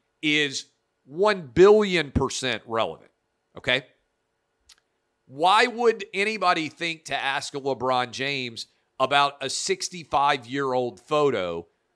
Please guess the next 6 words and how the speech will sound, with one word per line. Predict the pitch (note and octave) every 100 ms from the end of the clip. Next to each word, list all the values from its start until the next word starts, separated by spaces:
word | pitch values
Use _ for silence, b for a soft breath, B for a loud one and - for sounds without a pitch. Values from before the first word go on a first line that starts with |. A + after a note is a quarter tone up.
| _ C#3+
of | C3+
Jerry | A2+ D#3 E3 D#3
Jones | B2 C#3+ D3 C3 A2+
from | - B2+ A#2
nineteen | C3+ D3+ C#3+ - C#3 B2+
fifty-seven | A#2+ C#3+ C3+ A#2+ F#2+ - D#3 E3 B2 F#2 F2+